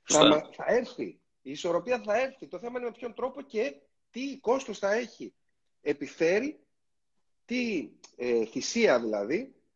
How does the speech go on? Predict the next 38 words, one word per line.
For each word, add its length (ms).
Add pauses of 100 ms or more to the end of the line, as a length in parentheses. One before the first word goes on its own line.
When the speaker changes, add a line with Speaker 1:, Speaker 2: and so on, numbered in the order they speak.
(220)
Speaker 1:
θα 360
έχει 260
υπάρξει 340
μέχρι 220
τότε. 380 (600)
Αν 180
μας, 220
αν 200
θα 100
μας 140
είχε 120
αφήσει 280
κουσούρι 440
δηλαδή 360
μέχρι 240
να 100
έρθει 360 (720)
η 360
Speaker 2:
Μα 120
αυτό 140
είναι 100
το 60
θέμα. 160
Speaker 1:
ισορροπία. 220
Speaker 2:
Το 80
πες 160
πολύ 240
σωστά, 540
ότι 280 (520)
είπες 400
ο 260
φίλος 300
ο 140
Bon 160
Viver, 340 (100)
«Έλαβε 420
τα 140
μηνύματα». 640